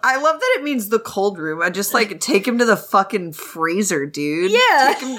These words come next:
Speaker 1: take him into the big fridge house.
Speaker 2: Take him to the big fridge house. <laughs>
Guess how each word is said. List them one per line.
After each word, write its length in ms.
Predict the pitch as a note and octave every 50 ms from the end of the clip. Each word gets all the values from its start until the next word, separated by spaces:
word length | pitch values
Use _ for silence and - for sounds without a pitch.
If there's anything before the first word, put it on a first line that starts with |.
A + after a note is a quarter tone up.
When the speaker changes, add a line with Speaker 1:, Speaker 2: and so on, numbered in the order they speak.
| -
Speaker 1:
take 240 | - - A#3 A3 C#4
him 100 | F4+ B3+
into 160 | C4+ D4+ D4
the 120 | A3+ A#3+ A#3
big 420 | G3+ - - F4+ F4+ F#4 A#3 A#3+
fridge 600 | A3+ - - - - G3+ G#3+ A#3 B3 B3 G#3+ G3 -
house. 580 | F3+ F#3 E3+ G2+ G2+ - A#2+ - - - -
Speaker 2:
Take 220 | - C#4 A#3 A#3 F#4
him 100 | F4 D#4
to 140 | F#4 G4
the 80 | - G4+
big 260 | D4 - F#4+ G4 F4+
fridge 440 | - - - A4 A#4 B4 B4 - -
house. 640 | A3 F3+ D#3 B2+ D3 C#3 - - - - - - _
<laughs> 60 | _